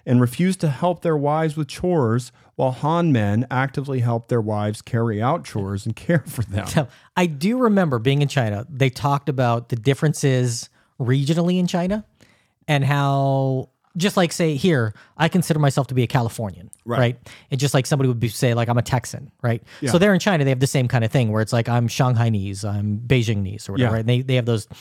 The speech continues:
Speaker 2: things. But I remember them talking about the differences between, like, Beijing husbands and Shanghai husbands and, like, their expectations for women. I forget which one it was, but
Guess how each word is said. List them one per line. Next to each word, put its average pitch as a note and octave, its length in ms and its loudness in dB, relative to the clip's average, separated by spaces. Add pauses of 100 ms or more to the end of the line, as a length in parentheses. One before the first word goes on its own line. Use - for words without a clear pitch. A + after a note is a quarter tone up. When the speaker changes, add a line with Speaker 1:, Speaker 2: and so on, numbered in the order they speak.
(240)
Speaker 2:
things. C#3+ 160 2
But C3 100 2
I - 20 4
remember F3 240 4
them D3+ 160 2
talking C#3 380 0
about A#2 360 2
the B2 80 0
differences B2+ 460 -2
between, A#2+ 400 0
like, A2 240 -2 (840)
Beijing C#3 520 4
husbands C#3 480 2
and A#2+ 200 -2
Shanghai C3 420 2
husbands D3+ 560 0 (260)
and, C#3 100 2
like, B2+ 140 2
their C3+ 140 2
expectations C3+ 600 -2
for B2+ 140 0
women. C3+ 180 2
I C3+ 120 0
forget D#3 340 0
which F3 180 0
one D3 160 2
it C#3 80 0
was, B2+ 220 2
but A#2+ 100 -4